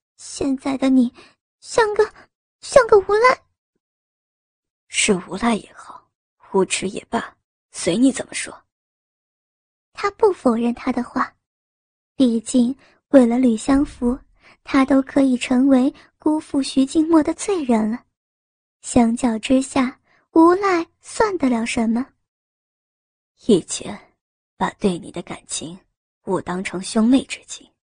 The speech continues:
Speaker 2: 所以我自然是用对待妹妹的方式对待你。但是现在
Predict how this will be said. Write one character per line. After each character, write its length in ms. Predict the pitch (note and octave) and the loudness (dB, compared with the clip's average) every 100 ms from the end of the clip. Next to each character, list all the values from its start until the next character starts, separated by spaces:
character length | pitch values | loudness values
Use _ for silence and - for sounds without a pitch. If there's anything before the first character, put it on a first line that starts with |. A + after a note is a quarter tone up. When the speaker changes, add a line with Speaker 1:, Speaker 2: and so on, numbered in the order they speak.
| _ _ _ _ _ | _ _ _ _ _
Speaker 2:
所 340 | - - - | -14 -6 -6
以 240 | F#3+ - - _ _ _ _ _ | -8 -14 -20 _ _ _ _ _
我 140 | G#3 | -2
自 240 | F#3 - G3+ | -2 0 -2
然 200 | E3+ F#3 | -2 -6
是 180 | - G3+ | -4 -4
用 140 | F#3+ | -4
对 180 | A3 G3+ | -4 -4
待 140 | G3 | -4
妹 200 | G#3 B3+ | 0 0
妹 120 | E3 D#3+ | 0 -12
的 100 | - | -14
方 200 | E3+ E3 | -10 0
式 160 | - | 0
对 180 | D#3 E3+ | 0 -12
待 180 | - - - | -16 -20 -20
你。 80 | - _ _ _ _ _ _ _ _ - | -20 _ _ _ _ _ _ _ _ -8
但 160 | F3+ | -6
是 120 | - | -6
现 280 | F3 - F#3+ | -8 -8 -8
在 200 | - A#3+ | -4 -4